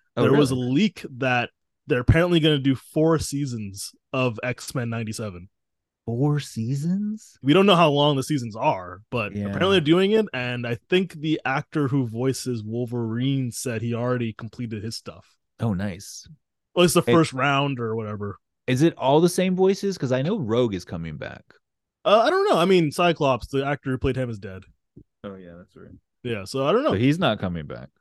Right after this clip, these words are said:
Speaker 2: And I, oh, actually, I think
Speaker 1: It's fucked
Speaker 2: the
Speaker 1: up.
Speaker 2: actor who played Xavier is also dead. I feel like that's true. Could be wrong. Um, but yeah,
Speaker 1: So
Speaker 2: so
Speaker 1: this reminds me, though. This reminds me, a couple weeks ago, sorry,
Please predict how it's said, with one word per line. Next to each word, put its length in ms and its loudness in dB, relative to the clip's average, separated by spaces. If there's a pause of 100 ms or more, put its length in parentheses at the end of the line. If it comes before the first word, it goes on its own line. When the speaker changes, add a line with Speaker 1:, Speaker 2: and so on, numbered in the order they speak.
(360)
Speaker 2:
And 80 -2
I, 220 0
oh, 160 2
actually, 340 -2
I 60 -2
think 320 -8 (360)
Speaker 1:
It's 140 -20
fucked 180 -14
Speaker 2:
the 80 -10
Speaker 1:
up. 80 -6
Speaker 2:
actor 180 -4
who 60 0
played 320 2
Xavier 560 -4
is 100 -10
also 380 -6
dead. 280 -18 (1500)
I 100 -10 (200)
feel 200 -4
like 260 -8
that's 200 -16
true. 320 -18 (280)
Could 120 -6
be 60 -6
wrong. 240 -12 (440)
Um, 760 2 (280)
but 160 2
yeah, 360 6
Speaker 1:
So 140 4
Speaker 2:
so 260 6
Speaker 1:
this 240 4
reminds 480 2
me, 120 2
though. 180 0
This 220 -4
reminds 360 0
me, 120 -4
a 80 -6
couple 360 2
weeks 280 0
ago, 300 -4
sorry, 520 -4